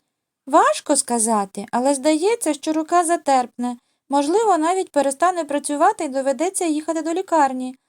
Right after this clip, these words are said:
сказала одна з учениць. «Як на вашу думку, чи зміниться вага склянки від того, що я триматиму її цілий день?» «Ні», разом відповіли всі ми.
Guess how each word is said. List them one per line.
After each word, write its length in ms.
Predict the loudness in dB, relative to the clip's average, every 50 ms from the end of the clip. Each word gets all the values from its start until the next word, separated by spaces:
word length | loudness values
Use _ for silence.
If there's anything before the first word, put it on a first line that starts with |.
| _ _ _ -14
сказала 540 | -12 -8 -4 -4 -2 0 2 2 2 2 2
одна 280 | 0 0 -2 -2 -2 -2
з 60 | -4
учениць. 600 | -6 -8 -6 -6 -4 -4 -4 -4 -6 -8 -10 _ _ _ _ _ _ -20 _ _ _ _ _ _ _ _ _ -12
«Як 320 | -6 0 2 2 2 2 0
на 100 | -2 0
вашу 300 | 0 0 -2 -2 -4 -2
думку, 480 | -2 -2 -2 -2 -4 -6 -8 -12 -12 -12 _
чи 220 | -6 -4 -2 0
зміниться 640 | 0 0 0 2 2 0 0 0 -2 -2 -2 -2 -2
вага 340 | 2 2 2 2 2 2 2
склянки 540 | 0 -2 -2 -2 -2 -2 -2 -4 -6 -6 -6
від 200 | -6 -8 -6 0
того, 340 | 2 2 2 2 0 -2 -4 _ _ _ _ _
що 260 | -18 -12 -4 0 2
я 240 | 2 4 6 4 4
триматиму 580 | 4 2 -2 -2 0 0 -2 -4 -4 -4 -2 -2
її 240 | -2 -2 -4 -4 -4
цілий 320 | -4 -4 -2 -2 -2 -4
день?» 360 | -4 -4 -6 -6 -6 -8 -10 _ _ _ _ _ _ -20 -20 _ _ _ _ _ _ _ -8
«Ні», 600 | -4 0 0 2 2 4 4 2 2 0 -4 -10 _ -4
разом 440 | 0 2 2 2 2 0 -2 -4 -4
відповіли 520 | -6 -8 -6 -6 -4 0 0 0 0 0
всі 260 | 0 0 0 0 0
ми. 260 | -2 -4 -4 -6 -8